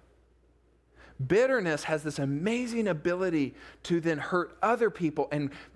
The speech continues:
begin in their hearts and in their minds little seeds and roots of bitterness as well. A little example that the writer of Hebrews gives us,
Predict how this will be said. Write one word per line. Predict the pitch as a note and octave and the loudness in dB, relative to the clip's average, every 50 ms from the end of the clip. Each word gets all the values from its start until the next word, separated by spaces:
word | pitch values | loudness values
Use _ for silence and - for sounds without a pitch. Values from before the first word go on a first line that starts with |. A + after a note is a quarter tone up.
| _ _ - | _ _ -4
begin | F3 D#3 C#3+ C#3+ D3+ E3+ G#3 A3+ A#3 A3 | -4 -4 -4 -4 0 2 2 2 2 2
in | A3 G3 E3+ E3+ D3 D3 D3 | 0 2 0 0 0 0 0
their | D#3+ F3+ G#3 A3+ A#3 | 0 2 2 2 2
hearts | G#3 F#3 F3+ F#3 E3 E3 D3 - - | 0 0 0 2 2 0 0 -4 -4
and | D#3 D3 | -4 -2
in | C#3+ C#3+ C#3 C3+ C3+ | -2 -2 -2 -2 0
their | C#3+ D#3 F3 G3 G#3 G#3+ | 2 2 4 4 4 2
minds | G3 F3 D3+ D3 C#3 C3+ C3 B2+ B2 - - - - - | 2 0 0 0 -2 -4 -4 -6 -8 -12 -16 -20 -8 -2
little | C#3+ C#3+ C3 B2 A#2+ | -2 0 0 -2 -6
seeds | - - - - G3+ G#3 G#3 G#3 G#3 G3+ E3+ - | -8 -10 -6 -2 0 0 2 2 2 0 -2 -2
and | - C3+ C3 B2 B2+ | -6 -6 -4 -2 0
roots | C#3+ D#3 E3 E3+ E3+ E3+ - | 2 2 4 2 2 -2 -6
of | B2 B2 A#2+ A#2 | -10 -10 -6 -2
bitterness | C#3 C#3+ D3+ D#3+ D#3+ D#3 D#3 D3+ - - - | -2 0 0 0 -2 -2 -4 -4 -6 -6 -8
as | A#2 B2 A#2+ A#2 A#2 | -8 -6 -6 -8 -8
well. | A2+ A2+ A2 A2 A2 A2+ G#2+ A2+ - - - _ _ _ _ _ _ _ _ _ _ _ _ _ _ _ _ _ _ _ _ _ _ _ _ _ _ - - _ - - | -6 -4 -4 -4 -4 -6 -8 -10 -12 -18 -20 _ _ _ _ _ _ _ _ _ _ _ _ _ _ _ _ _ _ _ _ _ _ _ _ _ _ -20 -20 _ -4 -4
A | C#3 | 0
little | C#3+ D#3+ D#3+ D#3 D3+ | 0 2 2 2 0
example | C#3 - - D3+ D#3 D#3 E3 D3+ | 0 0 -2 -2 0 0 0 -2
that | C#3 C3+ | -2 0
the | - C3+ | -2 0
writer | C#3+ D3+ D#3 D#3 D3+ C#3+ | 2 2 2 2 2 2
of | B2+ B2+ B2+ - | 2 0 -2 -2
Hebrews | - D#3 E3 E3 D3+ D3 C#3+ C3+ C#3+ | -2 -2 -2 0 0 0 0 0 -2
gives | - D#3+ E3 D#3+ D3 D#3+ | -2 -2 -2 -2 0 0
us, | C#3+ C#3 C#3+ | 0 0 0